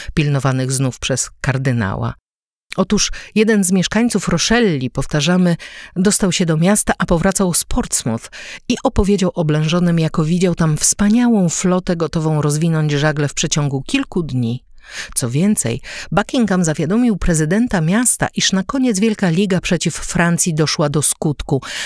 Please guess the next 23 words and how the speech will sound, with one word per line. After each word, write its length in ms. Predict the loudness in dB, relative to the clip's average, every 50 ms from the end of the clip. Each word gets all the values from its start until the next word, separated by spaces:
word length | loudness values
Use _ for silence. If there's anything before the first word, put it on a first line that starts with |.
| -8 -4
a 100 | -4 -2
państwo 440 | 0 2 2 2 2 0 0 0 0
całe 300 | 0 0 0 2 2 2
jednocześnie 640 | 0 0 0 -2 -2 0 -2 -2 0 0 0 0 2
zajęte 460 | 2 2 2 2 0 0 0 0 0
zostanie 400 | 0 -2 0 0 0 0 0 0
przez 260 | -2 -2 -2 -2 -2 -2
armię 360 | -2 0 0 2 0 0 0 0
angielską, 720 | 0 0 2 2 2 2 2 0 -2 -2 0 0 0 0
cesarską 800 | 0 0 0 0 2 2 2 0 0 0 -4 -4 -2 -2 -4 -2
i 140 | -2 -4 -6
hiszpańską. 840 | -4 -4 -4 -4 -2 -4 -4 -4 -4 -4 -6 -4 -4 -6 -6 -6 -6 -10 -14 -20 -20 -18 -20 -20 -20 -20 -20 -20 -20 _ -20 -20 -4 0
List 380 | 2 2 4 2 0 -2 -6 -2
ten 240 | 0 0 0 0 -2 -2
odczytywano 720 | -4 -4 -4 -2 -2 -4 0 0 0 2 2 2 4 4
na 140 | 2 2 0
placach 420 | 0 2 0 0 2 0 -2 -2
publicznych, 680 | -2 -4 -2 0 0 0 0 -2 0 0 0 0 0 0
kopie 340 | 0 -2 0 2 2 2 2
rozlepiano 560 | 2 2 2 0 0 0 0 0 2 2 0
po 120 | 0 0
rogach 400 | 0 2 2 2 0 -2 -2 0
ulic, 340 | 0 2 2 2 0 -2 -2